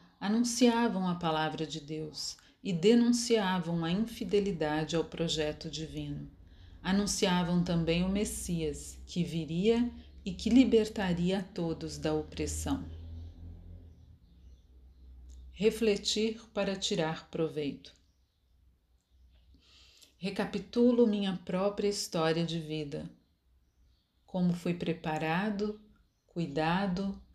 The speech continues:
e amado desde minha concepção, também durante minha infância e juventude,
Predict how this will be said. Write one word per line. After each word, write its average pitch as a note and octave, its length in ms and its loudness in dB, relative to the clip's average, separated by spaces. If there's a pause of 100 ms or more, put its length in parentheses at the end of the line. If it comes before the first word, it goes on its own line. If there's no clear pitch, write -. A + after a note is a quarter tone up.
(360)
e G#3+ 100 2
amado D#3+ 720 2 (140)
desde A3 560 4
minha F#3+ 320 0
concepção, E3+ 920 -6 (840)
também F#3+ 360 2
durante F3+ 500 2
minha F3 260 6
infância G#3+ 840 2
e G#3 80 2
juventude, E3+ 1040 -4